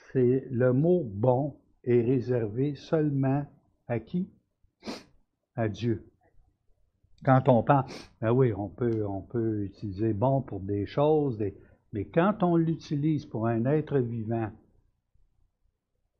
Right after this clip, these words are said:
c'est pour Dieu seulement. Alors là, c'est comme si, à vouloir trop en faire, euh, ouais, tu, bon maître.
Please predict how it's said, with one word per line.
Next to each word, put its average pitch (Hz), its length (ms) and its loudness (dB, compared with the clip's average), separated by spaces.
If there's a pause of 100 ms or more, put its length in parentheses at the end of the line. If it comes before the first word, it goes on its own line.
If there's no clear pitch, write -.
c'est 120 80 -4
pour 117 260 -4
Dieu 123 420 -4 (200)
seulement. 110 560 -2 (1080)
Alors 127 440 6
là, 175 280 4
c'est 123 180 0
comme 165 300 2
si, 120 400 -4 (520)
à 113 120 -2
vouloir 131 440 4
trop 175 260 0
en 135 200 2
faire, 143 540 -2
euh, 98 380 -4
ouais, 101 280 -8 (520)
tu, 92 500 -12 (1400)
bon 127 340 2
maître. 82 300 -6